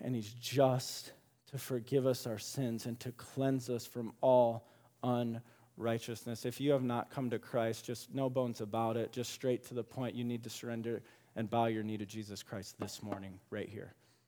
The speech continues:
and be cleansed of all unrighteousness. What, what would you wait for? Today is the day.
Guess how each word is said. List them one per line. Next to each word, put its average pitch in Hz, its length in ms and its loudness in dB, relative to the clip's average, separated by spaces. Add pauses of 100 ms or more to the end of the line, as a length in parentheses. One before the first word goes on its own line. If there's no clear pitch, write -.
(1300)
and 135 120 0
be 131 100 4
cleansed 127 640 2 (600)
of 127 260 0
all 123 320 8
unrighteousness. 110 840 -6 (1700)
What, 139 280 -2
what 135 260 6
would 139 160 -2
you 120 140 -4
wait 107 220 -4
for? 98 340 -12 (1800)
Today 139 280 8
is 120 160 -2
the 123 100 -6
day. 104 400 -4